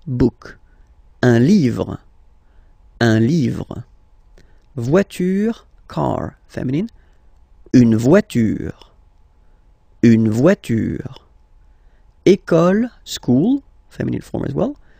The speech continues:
Une école. Une école. Décision, Une décision. Une décision.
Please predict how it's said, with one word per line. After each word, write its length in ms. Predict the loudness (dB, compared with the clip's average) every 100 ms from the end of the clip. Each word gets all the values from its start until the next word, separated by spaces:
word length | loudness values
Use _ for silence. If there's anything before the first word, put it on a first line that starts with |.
| _ _ _ 0
Une 240 | 4 4
école. 760 | 4 2 0 0 0 -4 -10 -16 _ _ _ _ _ _ _ _ _ _ 0
Une 320 | 2 2 2
école. 580 | 0 0 -2 -2 -4 -10 -16 _ _ _ _ _ _ _ _ -12
Décision, 1120 | -6 2 2 2 0 0 0 0 2 2 0 -4 _ _ -20 -20 _ _ _ _ _ _ _ _ _ _ _ _ -2
Une 360 | 0 0 0
décision. 800 | 0 0 0 -2 -2 -2 -4 -6 -14 _ _ _ -20 _ _ _ _ _ 0
Une 320 | 2 4 2
décision. 760 | 2 2 2 -2 0 -2 -2